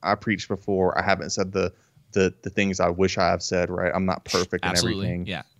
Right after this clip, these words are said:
Speaker 1: And I always pray,
Speaker 2: Happens.
Speaker 1: like, before I preach, I openly to everyone, like, "God, protect them from any error from me," and stuff like that.
Speaker 2: Sure.
Speaker 1: Right? But, man, I just, I can't imagine being someone in the audience who's not a believer, who may be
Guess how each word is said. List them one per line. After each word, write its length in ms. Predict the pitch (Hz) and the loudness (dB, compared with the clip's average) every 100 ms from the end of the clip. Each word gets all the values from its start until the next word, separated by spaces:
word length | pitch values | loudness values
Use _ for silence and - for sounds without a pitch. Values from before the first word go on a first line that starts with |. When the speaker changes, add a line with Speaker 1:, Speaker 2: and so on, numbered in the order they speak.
| - | -2
Speaker 1:
And 140 | 104 98 | 4 6
I 60 | |
always 420 | 101 104 104 101 | 8 8 8 6
pray, 320 | - - 101 98 | 2 4 6 6
Speaker 2:
Happens. 80 | 95 | 6
Speaker 1:
like, 100 | 92 | 2
before 320 | - 98 92 | -2 2 2
I 40 | |
preach, 280 | 90 101 95 | 0 -4 2
I 100 | 98 - | 2 4
openly 460 | 107 107 104 98 | 4 4 -2 0
to 200 | 95 95 | -2 0
everyone, 400 | 95 95 90 92 | 0 0 0 -2
like, 200 | 92 80 | -2 -4
"God, 260 | - 92 92 - _ | 0 0 0 -6 _
protect 360 | - 98 107 90 | -12 -2 -2 -2
them 80 | 92 | -6
from 180 | 95 87 | -6 -4
any 240 | 92 90 | 0 0
error 240 | 87 92 90 | 2 4 2
from 220 | - 87 | 0 -4
me," 180 | 90 87 | -2 -2
and 100 | 87 | -4
stuff 280 | - 92 | -4 -4
like 160 | - - | -6 -4
that. 280 | - - - | -2 -4 -6
Speaker 2:
Sure. 240 | - 175 - | -6 -6 0
Speaker 1:
Right? 300 | - 90 - _ _ _ _ _ 101 | 4 4 2 _ _ _ _ _ 2
But, 680 | 139 131 107 - - - - _ _ _ _ _ - | 8 8 8 2 -8 -10 -12 _ _ _ _ _ -8
man, 340 | 101 98 92 92 | -4 -2 -2 -2
I 80 | 98 | -2
just, 540 | 104 139 127 - - - _ _ _ - _ _ _ _ | 2 2 2 -2 -8 -12 _ _ _ -20 _ _ _ _
I 60 | 113 | -2
can't 260 | - 160 110 | 0 0 2
imagine 380 | 107 107 107 | 4 4 2
being 180 | 101 107 | 0 -2
someone 240 | 104 107 104 | 0 0 0
in 60 | |
the 80 | 92 | 0
audience 360 | 90 95 110 113 | 2 2 0 -4
who's 200 | 92 92 | -8 -8
not 260 | 85 92 | 0 0
a 40 | 107 | 0
believer, 420 | 120 127 131 110 | 0 0 2 2
who 140 | 101 | 2
may 180 | 90 90 | 4 4
be 340 | 95 98 95 | 4 4 2